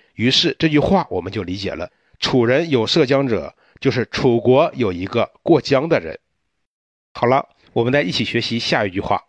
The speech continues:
，“拒窃其舟”。这句话中呢，“拒”和窃这两个字是关键字，比较难理解。不过我们也不要怕，我们还是拆分开来看。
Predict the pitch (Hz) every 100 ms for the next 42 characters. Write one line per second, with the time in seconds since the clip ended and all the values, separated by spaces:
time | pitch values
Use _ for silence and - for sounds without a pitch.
0 | _ _ _ - 240 151 - - 135 -
1 | 139 143 147 - _ _ _ _ - 240
2 | 180 175 151 139 139 131 - - 240 165
3 | - 196 - - 254 - - 180 135 76
4 | 82 - - 104 95 90 85 - 101 -
5 | _ _ - 127 113 92 95 92 95 95
6 | - _ _ _ _ - 131 165 107 123
7 | 104 107 113 139 - _ - 110 131 -
8 | 135 156 - - 147 139 120 104 110 87
9 | - 107